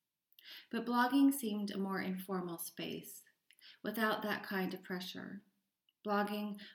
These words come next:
was a way of tricking myself back into doing serious writing. I was able to con myself thinking, 'It doesn't matter, it's only a blog post, it's not an academic paper.' But now I take the blog rather more seriously than writing academic papers."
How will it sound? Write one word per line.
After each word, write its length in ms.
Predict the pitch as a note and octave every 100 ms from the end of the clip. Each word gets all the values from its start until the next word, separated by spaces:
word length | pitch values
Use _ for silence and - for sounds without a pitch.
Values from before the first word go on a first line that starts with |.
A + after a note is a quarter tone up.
| -
was 160 | G#3 G#3
a 60 |
way 220 | G3+ G3+
of 140 | F#3 -
tricking 480 | - A3+ G#3 F#3+ F#3
myself 500 | F3+ - F3 F3 -
back 320 | F#3+ F#3+ F#3
into 220 | F3+ F3
doing 480 | F3+ F#3 F3 E3 -
serious 500 | - E3+ E3 E3 D#3+
writing. 460 | D#3 D#3 D#3+ D#3+ - _ _ _ _ _ _ _ - - - -
I 60 | G#3
was 160 | A3
able 200 | A#3 A3+
to 100 | G#3+
con 360 | - B3 B3 A#3+
myself 500 | F3+ F#3 F#3 F3 -
thinking, 380 | G3 F#3+ F#3+ F#3
'It 140 | F#3
doesn't 300 | G#3+ G3+ F#3+
matter, 540 | F#3+ G3+ E3 D#3 D#3 -
it's 160 | F#3
only 200 | G3+ F#3+
a 60 | E3+
blog 340 | F3 F3+ F3+ -
post, 320 | E3 E3 -
it's 220 | F#3 -
not 200 | G3 G3
an 60 | F3+
academic 480 | F3+ F3+ D#3+ D#3 -
paper.' 520 | F#3 F3+ E3 E3 - _ _ _ _ - - - -
But 120 | A3+
now 180 | A#3 A#3+
I 100 | A#3+
take 240 | A#3 A3
the 60 | G3
blog 320 | G3 F#3 F#3
rather 240 | F3 F3
more 180 | E3+ E3+
seriously 600 | - F#3 F3+ F3 F3 E3+
than 180 | E3+ E3+
writing 380 | E3 E3 E3 -
academic 540 | D#3+ D#3+ D#3+ E3 -
papers." 540 | D#3 D#3 D#3+ E3+ -